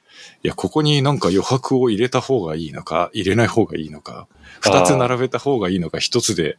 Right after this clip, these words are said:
Speaker 1: ちょっと余白広めで置いた方がいいのかとか考えるじゃないですか、わかんないなりに。
Speaker 2: うん。うん。
Speaker 1: で、そのわかんないなりに考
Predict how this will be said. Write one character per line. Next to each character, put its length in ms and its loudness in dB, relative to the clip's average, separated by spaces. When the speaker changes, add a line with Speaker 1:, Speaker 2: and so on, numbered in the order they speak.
Speaker 1:
ち 100 2
ょ 20 4
っ 20 -14
と 140 -6
余 120 2
白 220 2
広 260 2
め 80 2
で 80 2
置 140 2
い 40 2
た 80 -2
方 80 2
が 100 0
い 60 0
い 20 0
の 100 -4
か 120 -6
と 60 -20
か 100 -10
考 220 0
え 60 4
る 80 -4
じ 80 -2
ゃ 20 -6
な 40 -4
い 20 -2
で 40 -4
す 60 -8
か、 60 -4
わ 100 -2
か 120 0
ん 60 0
な 60 2
い 60 2
な 100 2
り 140 0
に。 100 -6
Speaker 2:
う 40 -2
ん。 400 0
う 100 2
ん。 40 4
Speaker 1:
で、 60 4
そ 80 2
の 80 2
わ 80 2
か 120 0
ん 60 2
な 80 4
い 40 2
な 100 2
り 60 2
に 100 2
考 140 0